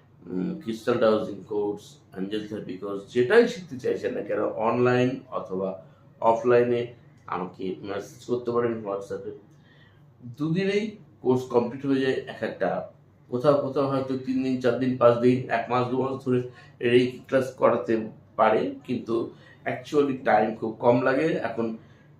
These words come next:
টাইমটা হচ্ছে আপনার ডিভাইড হয় কোথাও, আহ, একই জিনিস হয়তো কোথাও তিন দিন, চার দিন ধরে শেখাচ্ছে, টাইম পাট পাট করে, আবার আপনি দুদিনেও শিখতে পারেন, এতটাই ইজি। তারপর সারা বছর কিন্তু আমি গাইডলাইন দিয়ে থাকি।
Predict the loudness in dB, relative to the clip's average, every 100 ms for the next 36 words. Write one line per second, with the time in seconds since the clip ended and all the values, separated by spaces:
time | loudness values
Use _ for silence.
0 | _ _ _ 6 6 4 0 0 -2 0
1 | 2 2 0 -2 0 2 4 4 6 6
2 | 4 2 2 2 2 -4 -12 -20 -14 -4
3 | 0 2 0 -2 -2 -4 -4 -6 0 2
4 | 2 0 -8 -20 -12 -4 -2 -2 -6 -4
5 | -4 -4 -4 -4 -2 -2 -2 -4 -2 -2
6 | -2 -6 -8 -8 -12 -14 -18 -20 -12 -2
7 | 0 0 0 0 -2 -2 0 -2 -2 -12
8 | -14 -2 0 0 -2 -6 -2 0 4 4
9 | 4 0 -6 -6 -2 -2 -2 -2 -2 0
10 | 0 0 -4 -8 -10 0 0 2 -2 -2
11 | 2 4 2 -2 -6 -8 -6 -6 -8 -6
12 | -4 -4 -4 -8 -10 -14 -14 -16